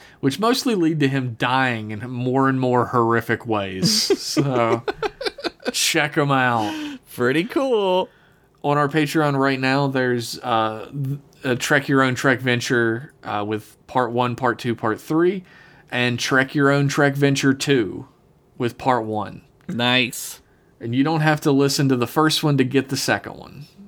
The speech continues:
Speaker 1: They're completely different.
Speaker 2: Yeah, nothing matters in those, uh, fiction
Speaker 1: No.
Speaker 2: novels, let's call that. I don't even wanna say the word book.
Speaker 1: No. No.
Speaker 2: I don't know, maybe I'll get
Speaker 1: Uh,
Speaker 2: sued.
Speaker 1: for,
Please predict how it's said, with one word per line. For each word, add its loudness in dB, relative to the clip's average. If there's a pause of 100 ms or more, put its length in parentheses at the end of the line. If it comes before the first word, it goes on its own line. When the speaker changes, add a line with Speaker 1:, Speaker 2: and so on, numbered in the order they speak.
(200)
Speaker 1:
They're 0
completely 2
different. -4 (240)
Speaker 2:
Yeah, 2
nothing 0
matters -2
in -6
those, -6
uh, -4 (880)
fiction 0
Speaker 1:
No. -2
Speaker 2:
novels, -4
let's -2
call 0
that. -2
I 0
don't 2
even 0
wanna 2
say 0
the 2
word 0
book. -2 (520)
Speaker 1:
No. 0 (360)
No. 2 (1200)
Speaker 2:
I -12
don't 0
know, 4
maybe 2
I'll 2
get -2 (120)
Speaker 1:
Uh, -2 (100)
Speaker 2:
sued. -4
Speaker 1:
for, 0